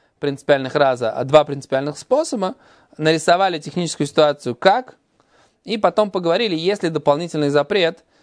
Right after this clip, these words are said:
осквернять себя, даже если не получается духовная чистота при этом, да, и, э, посчитали мнения, которые, э, в этом спорят, мнения Ребе и, э, Танакама, и мнение Раби Йоханана и Рейш Лакиш. Раби Йохан говорит, что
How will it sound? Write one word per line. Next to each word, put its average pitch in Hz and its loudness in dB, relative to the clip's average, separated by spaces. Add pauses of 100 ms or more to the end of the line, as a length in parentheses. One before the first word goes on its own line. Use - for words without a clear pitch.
(200)
осквернять 160 -2
себя, 190 0
даже 165 0
если 165 -6
не 151 -2
получается 147 0
духовная 135 -2
чистота 151 2
при 170 -4
этом, 135 -4
да, 180 -4 (400)
и, 185 -2
э, 135 -2
посчитали 160 0
мнения, 156 -2
которые, 135 0
э, 117 0
в 120 -4
этом 131 -2
спорят, 151 0
мнения 131 -2
Ребе 151 0
и, 139 -4 (160)
э, 113 -4 (960)
Танакама, 214 2
и 196 -2
мнение 196 0
Раби 190 0
Йоханана 196 -4
и 180 -2
Рейш 160 -2
Лакиш. 135 4
Раби 139 -2
Йохан 165 -2
говорит, 151 0
что 120 -2